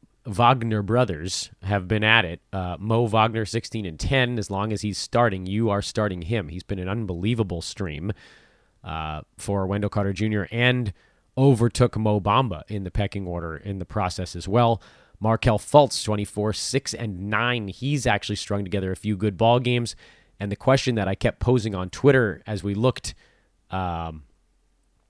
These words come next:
ex-, uh, sort of the, the players to watch posts that I try to do in the early afternoon, they kept saying, "Hey, between Fultz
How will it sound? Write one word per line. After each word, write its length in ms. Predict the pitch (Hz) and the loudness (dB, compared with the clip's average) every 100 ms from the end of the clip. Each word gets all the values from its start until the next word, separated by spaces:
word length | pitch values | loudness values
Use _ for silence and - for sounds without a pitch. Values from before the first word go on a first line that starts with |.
| _ _ _ - | _ _ _ -12
ex-, 160 | - 104 | -10 -6
uh, 160 | - 120 | -4 -2
sort 220 | - 117 | 0 0
of 60 | |
the, 260 | 98 104 98 | 0 -2 -2
the 220 | 92 104 | -2 -4
players 500 | 92 - 127 131 117 | -2 2 4 4 2
to 100 | - | -2
watch 520 | 87 95 107 - - | -2 4 4 4 -4
posts 500 | - 117 120 - - | 0 2 2 0 -8
that 160 | - 98 | -4 -4
I 80 | 92 | -2
try 220 | 107 98 | -2 -2
to 80 | 98 | -2
do 180 | 95 101 | -2 -2
in 80 | |
the 140 | 98 95 | -2 -2
early 240 | 101 101 | -2 0
afternoon, 560 | 92 92 92 101 135 113 | -2 -2 -4 2 2 2
they 100 | 87 | -2
kept 300 | - 113 - | -2 -2 -2
saying, 380 | 117 107 104 107 - _ _ _ _ | 0 2 0 -4 -12 _ _ _ _
"Hey, 160 | 131 | 0
between 580 | 101 101 - 135 143 139 | 0 -4 -2 0 2 0
Fultz 640 | - - 107 104 - - | -4 0 2 2 -4 -6